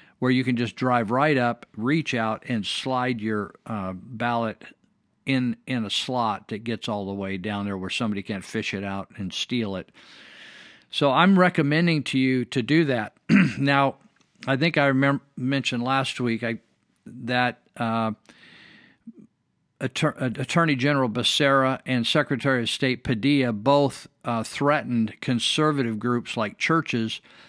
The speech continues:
that they could not collect ballots and take them in, uh, to the county clerk's office. Once upon a time, before all this partisan wrangling to have illegals vote and all kinds of stuff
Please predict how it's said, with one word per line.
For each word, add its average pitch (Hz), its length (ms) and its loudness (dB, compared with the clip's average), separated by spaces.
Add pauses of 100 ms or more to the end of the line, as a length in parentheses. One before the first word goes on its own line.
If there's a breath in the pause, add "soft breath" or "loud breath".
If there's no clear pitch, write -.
that 123 160 -4
they 127 120 2
could 135 240 0
not 147 280 0
collect 127 520 -2
ballots 120 640 0 (180)
and 113 220 -2
take 143 300 -2
them 127 180 0
in, 139 360 0 (580 soft breath)
uh, 117 240 -2
to 156 180 4
the 117 120 -2
county 120 340 0
clerk's 123 440 -2
office. - 540 0 (680)
Once 147 380 -2
upon 160 320 0
a 131 40 0
time, 123 380 0
before 123 380 0
all 131 200 2
this 127 220 -2 (120)
partisan 131 720 0 (1500 soft breath)
wrangling 131 960 2
to 117 800 0
have 139 280 0
illegals 127 560 0
vote 131 260 2
and 117 120 0
all 123 120 0
kinds 139 300 0
of 113 80 -2
stuff 117 480 -2